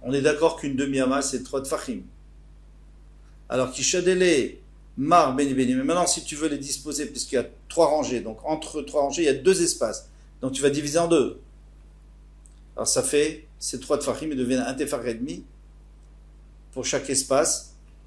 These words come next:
Qui est la voûte d'ami, c'est pas choute que ça s'appelle la voûte. La voûte, ça veut dire que c'est comme si c'était collé, on a un principe à la Chal Moshe Sinai, que chaque fois qu'on a moins que trois tfachim,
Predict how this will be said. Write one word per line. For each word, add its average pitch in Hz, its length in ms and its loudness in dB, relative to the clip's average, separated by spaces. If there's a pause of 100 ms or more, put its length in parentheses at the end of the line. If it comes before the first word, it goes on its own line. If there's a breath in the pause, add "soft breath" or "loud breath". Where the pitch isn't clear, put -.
(100)
Qui - 100 -4
est 147 40 4
la 156 60 6
voûte 156 140 4
d'ami, 165 300 4
c'est 135 320 0
pas 131 160 -2
choute - 180 -6
que - 60 -14
ça 135 80 -6
s'appelle 127 340 0
la 120 80 4
voûte. 156 380 2 (360 soft breath)
La 127 120 2
voûte, 160 220 4
ça 147 120 0
veut 123 60 -2
dire 139 100 -4
que 135 80 -4
c'est 135 140 -4
comme 139 120 -4
si 131 160 -6
c'était 131 300 -6
collé, 156 220 0
on 160 120 0
a 131 60 2
un 127 80 0
principe 127 400 -4
à 139 60 0
la 127 120 -2
Chal 127 140 -6
Moshe 107 260 -10
Sinai, 156 320 0
que 143 80 -8
chaque 135 200 -6
fois 156 140 -4
qu'on 127 140 -4
a 117 60 -2
moins 147 280 -2
que 123 120 -10
trois 117 220 -8
tfachim, 156 540 -10